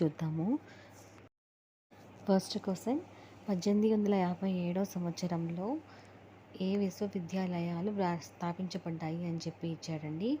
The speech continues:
So ఆన్సర్ వచ్చేసరికి కలకత్తా, ముంబై, మద్రాస్ ఈ మూడు నగరాలలో విశ్వవిద్యాలయాలు అయితే స్థాపించబడ్డాయి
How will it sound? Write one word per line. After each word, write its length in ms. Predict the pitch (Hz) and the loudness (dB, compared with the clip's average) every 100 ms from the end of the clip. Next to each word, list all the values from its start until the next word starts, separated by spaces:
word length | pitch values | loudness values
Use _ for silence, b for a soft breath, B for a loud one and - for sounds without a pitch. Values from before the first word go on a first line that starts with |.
| B B B - | B B B -4
So 60 | 190 | -2
ఆన్సర్ 420 | 175 170 175 196 | 0 0 0 0
వచ్చేసరికి 640 | 170 180 170 170 165 220 | 0 -2 -2 -4 -2 -4
కలకత్తా, 680 | 214 175 170 170 165 - 202 | 0 0 0 -2 -6 -4 -2
ముంబై, 840 | 262 262 190 170 170 170 175 240 | 2 2 2 0 0 0 0 0
మద్రాస్ 720 | 208 160 156 160 160 - - | 0 0 -2 -4 -4 -4 -8
ఈ 120 | 180 170 | -6 -4
మూడు 260 | 175 185 196 | -2 2 4
నగరాలలో 600 | 202 170 170 165 165 180 | 4 2 -2 -2 -2 -2
విశ్వవిద్యాలయాలు 720 | 190 165 185 175 165 165 170 | -4 -2 -2 -2 -2 0 2
అయితే 200 | 160 - | -2 -4
స్థాపించబడ్డాయి 1000 | 214 165 160 170 170 165 160 160 196 277 | -6 -6 -2 0 0 0 -2 -2 0 -2